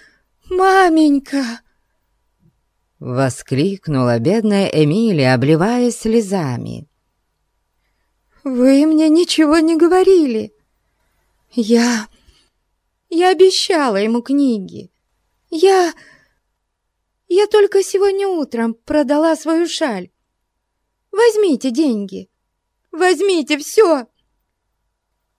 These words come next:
И дрожащими пальцами она достала серебро и суверены, свои драгоценные золотые суверены.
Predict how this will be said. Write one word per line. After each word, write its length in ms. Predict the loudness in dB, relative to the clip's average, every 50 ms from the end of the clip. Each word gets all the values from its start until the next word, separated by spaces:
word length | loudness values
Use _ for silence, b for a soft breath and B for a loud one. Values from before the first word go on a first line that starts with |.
| _ _ _ _ _ _ _ -16
И 180 | -10 -8 -8
дрожащими 920 | -4 -2 -2 -2 -2 -2 0 -2 0 -2 -2 -4 -6 -6 -4 -4 -2 -2 -2
пальцами 680 | -2 -2 -2 -2 -2 -2 -6 -6 -6 -6 -4 -4 -2
она 220 | -2 -2 -2 -2 -2
достала 640 | -2 -2 -4 -4 -6 -6 -4 -4 -2 -2 -2 -2 -4
серебро 800 | -6 -6 -6 -4 -4 -4 -6 -6 -4 -2 -2 0 0 -2 -4 -6 _ _ _ _ _ _ _ _
и 120 | -6 -4 -4
суверены, 960 | -2 -2 -2 0 2 2 2 2 2 2 2 2 0 -2 -4 -6 -8 -10 -14 _ _ _ _ _ _ _ _ _ _ _ _ _ _ _ _ _ _
свои 320 | -20 -12 -6 -4 -2 -2 -2
драгоценные 1300 | -2 -2 -2 -2 -2 -4 -6 -6 -6 -6 -4 -2 -2 -2 -4 -6 -6 -6 -6 -6 -6 -6 -6 -6 -4
золотые 680 | 0 2 2 2 2 2 0 -2 -2 0 0 0 0
суверены. 960 | -2 -2 -4 -2 0 0 0 0 0 -2 -2 -4 -4 -6 -8 -10 -12 -14 -16